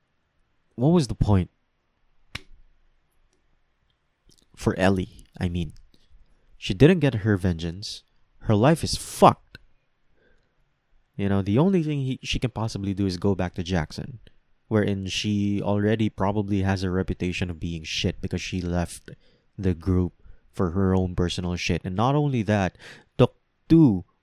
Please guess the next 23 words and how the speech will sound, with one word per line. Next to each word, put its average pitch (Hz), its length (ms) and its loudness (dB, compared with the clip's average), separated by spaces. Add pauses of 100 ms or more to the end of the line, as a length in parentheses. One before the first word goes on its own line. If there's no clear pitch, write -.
uh, 98 60 -4
probably 127 480 2
three 117 420 4
if - 160 -2
we're 104 100 2
counting 104 400 -2
Tommy, 98 460 2 (580)
and 90 140 -4
then 87 200 -2
crippled 143 460 2
Tommy, 98 440 2
killed 117 340 2
Jesse, 90 440 2
which 90 160 -4
is 85 100 -6
probably 95 1040 -2
one 98 180 -4
of 90 80 -6
the 87 80 -6
beloved 92 600 0
people 95 320 0
in 85 160 -2
that 92 260 0